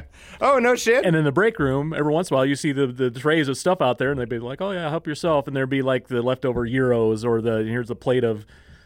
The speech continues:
Speaker 2: of tacos that they had from their whatever it was." And,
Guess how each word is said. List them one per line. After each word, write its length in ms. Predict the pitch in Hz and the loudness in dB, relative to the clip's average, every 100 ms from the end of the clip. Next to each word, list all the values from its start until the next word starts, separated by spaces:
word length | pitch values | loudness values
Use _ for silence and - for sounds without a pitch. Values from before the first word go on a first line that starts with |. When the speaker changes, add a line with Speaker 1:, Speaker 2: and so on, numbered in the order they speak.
| _ | _
Speaker 2:
of 300 | - 117 110 104 117 117 | -8 -6 -6 -8 -14 -6
tacos 540 | 151 123 143 117 113 | -2 0 0 0 0
that 120 | 120 | -2
they 80 | 110 | -2
had 460 | 117 110 107 110 107 | -2 -2 -4 -8 -8
from 240 | 131 113 | -6 -4
their 200 | 113 107 101 - - | -4 -4 -6 -16 -4
whatever 260 | 123 117 | 0 0
it 60 | 110 | 0
was." 320 | 120 117 104 | 0 0 -2
And, 200 | 110 107 | -6 -8